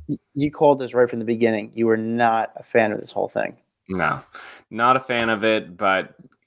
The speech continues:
Speaker 2: uh, what I am a fan of is people doing what they gotta do to get publicity in this industry, 'cause it's a hard job to stay relevant when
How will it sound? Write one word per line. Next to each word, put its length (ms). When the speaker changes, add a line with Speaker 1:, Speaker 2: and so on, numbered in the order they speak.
Speaker 2:
uh, 240
what 300
I 100
am 180
a 40
fan 300
of 420
is 160
people 280
doing 220
what 140
they 80
gotta 200
do 140
to 60
get 140
publicity 520
in 80
this 180
industry, 460
'cause 260
it's 200
a 100
hard 680
job 400
to 100
stay 300
relevant 640
when 520